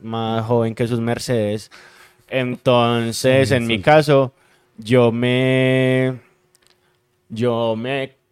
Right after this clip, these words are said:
Speaker 1: metí en ese podcast por ahí en el dos mil ocho, dos mil nueve, cuando estaba empezando la universidad,
Speaker 2: Ujú.
Speaker 1: ¿cierto? Y también, mm, me aficioné ya después a Radio Ambulante, ¿cierto?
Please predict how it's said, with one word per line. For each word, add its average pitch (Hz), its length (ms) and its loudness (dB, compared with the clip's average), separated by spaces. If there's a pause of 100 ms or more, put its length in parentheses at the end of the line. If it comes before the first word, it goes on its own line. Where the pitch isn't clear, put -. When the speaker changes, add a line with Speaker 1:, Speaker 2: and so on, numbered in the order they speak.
(280)
Speaker 1:
metí 120 460 -8
en 117 100 -6
ese 135 160 -4
podcast 139 400 -6
por 107 80 -4
ahí 107 100 -2
en 123 60 -8
el 110 160 -10
dos 101 160 -12
mil 98 320 -12
ocho, 113 840 -10
dos 98 260 -12
mil 95 280 -12
nueve, 117 440 -6
cuando 107 260 -10
estaba 120 300 -6
empezando 127 600 -8
la 127 100 -2
universidad, 104 760 -10 (560)
Speaker 2:
Ujú. 107 100 -20
Speaker 1:
¿cierto? 127 540 -6 (100)
Y 113 680 -2
también, 135 680 0 (160)
mm, 113 280 -12 (280)
me 120 160 -6
aficioné 110 760 -6
ya 120 200 0
después 131 920 -4 (840)
a 123 160 -2
Radio 113 300 -2
Ambulante, 95 720 -10 (600)
¿cierto? 113 500 -10